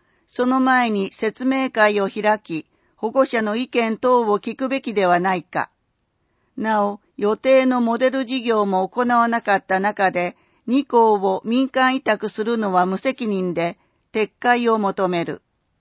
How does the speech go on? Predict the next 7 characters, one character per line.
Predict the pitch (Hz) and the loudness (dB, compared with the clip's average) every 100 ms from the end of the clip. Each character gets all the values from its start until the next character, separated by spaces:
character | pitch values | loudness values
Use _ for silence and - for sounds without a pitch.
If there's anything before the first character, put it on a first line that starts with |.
| _ _ _ _ _ _ _ | _ _ _ _ _ _ _
答 | 262 262 233 | -2 0 0
弁、 | 180 135 - _ _ _ _ _ _ | 0 -4 -8 _ _ _ _ _ _
説 | - 233 262 | -6 -4 -2
明 | 269 262 | 0 0
会 | 247 208 196 | 0 2 2
は | 180 175 165 - | 2 2 0 -4
実 | 185 | -8